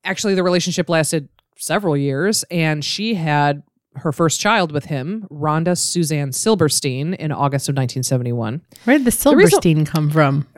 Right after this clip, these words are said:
Speaker 1: Well, here you go. Two months into her pregnancy with Rhonda, in January of nineteen seventy-one, she married music executive Robert Ellis Silberstein,
Speaker 2: Okay.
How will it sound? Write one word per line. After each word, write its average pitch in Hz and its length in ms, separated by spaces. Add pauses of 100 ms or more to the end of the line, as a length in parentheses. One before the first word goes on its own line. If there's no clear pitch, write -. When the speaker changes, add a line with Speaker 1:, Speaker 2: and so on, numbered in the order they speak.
Speaker 1:
Well, 156 280
here 151 160
you 156 160
go. 247 380
Two 277 200
months 247 260
into 214 180
her 180 120
pregnancy 175 460
with 127 180
Rhonda, 185 680
in 160 140
January 190 460
of 165 60
nineteen 151 260
seventy-one, 151 480
she 226 260
married 185 360
music 160 260
executive 135 500
Robert 135 440
Ellis 135 260
Silberstein, 123 840 (340)
Speaker 2:
Okay. - 360